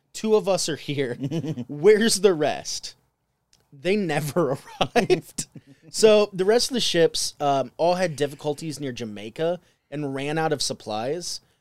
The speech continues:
sending twenty, uh, twenty members of each of their crews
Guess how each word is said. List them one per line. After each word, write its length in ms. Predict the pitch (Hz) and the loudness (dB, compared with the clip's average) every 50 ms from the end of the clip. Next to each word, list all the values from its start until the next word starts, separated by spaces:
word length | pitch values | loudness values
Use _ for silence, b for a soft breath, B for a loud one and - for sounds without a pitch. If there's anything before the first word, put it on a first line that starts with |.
| _ _ _ _ _ _ _ _ _ _ _ _ | _ _ _ _ _ _ _ _ _ _ _ _
sending 440 | - - - - 208 202 208 196 156 | -2 0 2 2 2 2 2 0 -2
twenty, 540 | - - - - 175 190 190 196 190 185 - | -4 -8 -6 -2 -2 -2 0 0 -2 -2 -4
uh, 200 | - 139 143 139 | -4 -2 -2 -2
twenty 340 | 139 - - 175 190 185 180 | -4 -6 -6 -4 -4 -2 -2
members 480 | 170 151 143 139 127 135 135 127 - - | -2 -2 -2 -2 -4 -4 -6 -6 -6 -6
of 200 | - 139 131 - | -6 -6 -6 -6
each 200 | 165 156 139 - | -8 -8 -6 -4
of 60 | 165 | -4
their 120 | 147 139 123 | -2 -4 -4
crews 400 | - - - 135 131 127 113 | -6 -10 -10 -8 -8 -8 -10